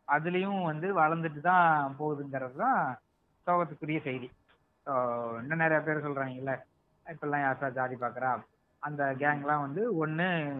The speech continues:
சிட்டிக்குள்ள, மாலுக்குள்ள சுத்திட்டு இருக்க கேங்கா இருக்கும், இல்லைன்னா ஃபாரின்ல போய் செட்டில் ஆயிட்டு, மோடி ஐயாக்கு ஓட்டு போட்டுட்டு, "இந்தியா நல்லா இருக்குது" அப்படின்னு சொல்ற கேங்கா இருக்கும், நான் பார்த்த வரைக்கும்.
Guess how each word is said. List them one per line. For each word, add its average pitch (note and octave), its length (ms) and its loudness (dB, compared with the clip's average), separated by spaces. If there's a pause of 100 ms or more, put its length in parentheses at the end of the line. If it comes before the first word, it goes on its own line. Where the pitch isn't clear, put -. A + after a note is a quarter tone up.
சிட்டிக்குள்ள, D#3 680 -2 (460)
மாலுக்குள்ள C#3+ 800 0
சுத்திட்டு C3+ 320 -8
இருக்க B2+ 280 -4
கேங்கா C3 160 -2
இருக்கும், D#3 320 -6 (400)
இல்லைன்னா E3+ 400 2 (840)
ஃபாரின்ல E3 360 4
போய் D3 200 -4
செட்டில் D3+ 220 -6
ஆயிட்டு, C#3 360 -6 (480)
மோடி D#3+ 260 2
ஐயாக்கு C#3 300 2
ஓட்டு C3 240 -6
போட்டுட்டு, C3 480 -6 (760)
"இந்தியா D3 480 2
நல்லா C3 240 0
இருக்குது" B2 500 -4 (200)
அப்படின்னு C#3+ 300 -2
சொல்ற C#3 500 0 (180)
கேங்கா C#3 260 0
இருக்கும், B2 300 -6
நான் D3 240 4
பார்த்த C3 300 0
வரைக்கும். A2+ 320 -12